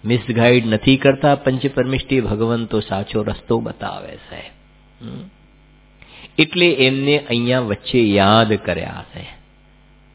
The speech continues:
અને પછીના આગળના પેરેગ્રાફમાં એની ચર્ચા પણ આપણે હજુ કરવાની છે, પણ અત્યારે આપણે એક ટપકું મૂક્યું હમણાં,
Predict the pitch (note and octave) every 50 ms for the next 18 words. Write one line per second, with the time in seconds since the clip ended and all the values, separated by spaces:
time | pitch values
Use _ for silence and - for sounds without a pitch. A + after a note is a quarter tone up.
0 | _ _ _ A2 A2+ A#2+ - - - - - - G#2+ A2 - - B2 - - D3+
1 | C#3+ B2+ B2+ B2+ C3 C3+ C#3 C#3+ C3+ - C3+ B2+ C3 C3 C3 C3+ C3 B2+ C3 C3
2 | C3+ C3+ C3+ C3 - - C3+ A#2+ A#2 - C3+ C3 B2+ C3+ B2+ A#2+ A#2 - A#2+ A#2
3 | A#2+ B2 B2+ B2 - B2 A2+ A#2 A#2 A#2 A#2 A2+ A2 G#2+ G#2 G2 - - F2 F2
4 | - A#2+ A2+ - - - C#3 C3 C3 C3+ C3 - - G2+ G#2 G2+ - - C3 C3+
5 | B2+ - - - - B2+ - - - - C#3+ C3+ B2+ A#2 G#2 - B2 A#2 G#2+ G2
6 | G2 F#2 F#2 F2 D#2 -